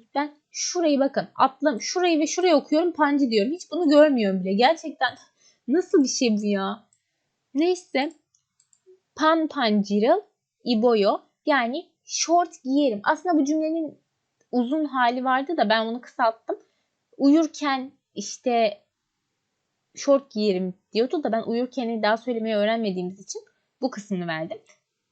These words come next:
Pampanjiril iboyo, short giyerim. Üçüncü cümle ise no. No panty an ibosoyo. Yani şu demek bu. Panty iç çamaşırı demek.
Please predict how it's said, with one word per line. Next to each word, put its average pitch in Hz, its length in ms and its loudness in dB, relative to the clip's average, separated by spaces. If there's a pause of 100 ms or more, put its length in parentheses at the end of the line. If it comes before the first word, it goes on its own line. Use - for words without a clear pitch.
(520)
Pampanjiril 269 920 0
iboyo, 190 380 0
short - 520 -2
giyerim. 214 520 -2 (1300)
Üçüncü 302 400 0
cümle 269 240 -2
ise 254 380 -4
no. 240 320 0 (920)
No 269 440 -2 (400)
panty 254 720 -4 (840)
an 285 280 -2 (300)
ibosoyo. 196 920 -4 (380)
Yani 269 300 0
şu 277 200 -2
demek 196 360 -2
bu. 330 140 -4
Panty 277 380 -8
iç - 180 -10
çamaşırı 302 540 -6
demek. 320 280 -6